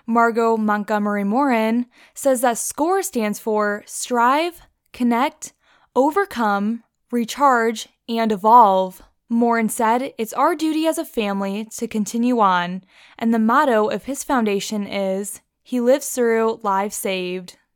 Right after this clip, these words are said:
The Kappa Kappa Gamma chapter at Michigan State also supports Ultimate Growth as a part of their philanthropy and were present at the event. One of their national philanthropies is based on mental health awareness. It's an amazing opportunity for us to make awareness,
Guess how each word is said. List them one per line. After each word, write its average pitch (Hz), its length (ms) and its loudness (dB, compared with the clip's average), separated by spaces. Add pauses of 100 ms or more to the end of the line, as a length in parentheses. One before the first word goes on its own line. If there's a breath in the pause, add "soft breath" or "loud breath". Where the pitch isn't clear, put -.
The 247 120 0
Kappa 226 400 -6
Kappa 214 320 -4
Gamma 277 400 -4
chapter 214 640 -4
at 214 100 -4
Michigan 214 400 -4
State 220 400 -4 (320 loud breath)
also 339 300 0
supports 220 520 -4
Ultimate 214 400 -6
Growth 185 480 -4 (160)
as 226 140 -4
a 233 60 0
part 285 280 -4
of 269 120 0
their 226 160 0
philanthropy 214 880 -4 (280 loud breath)
and 233 200 -2
were 233 100 2
present 254 500 -2
at 214 140 -4
the 220 160 0
event. 208 460 0 (240)
One 240 180 0
of 240 120 0
their 233 120 2
national 214 460 0
philanthropies 220 880 -4
is 208 180 -8
based 285 340 -2
on 226 200 0
mental 262 300 -4
health 233 240 -2
awareness. 214 840 -4 (280)
It's 285 180 -6
an 311 100 0
amazing 320 500 0
opportunity 214 720 -2
for 240 220 -6
us 233 100 -6
to 226 120 -6
make 214 220 -2
awareness, 190 800 -4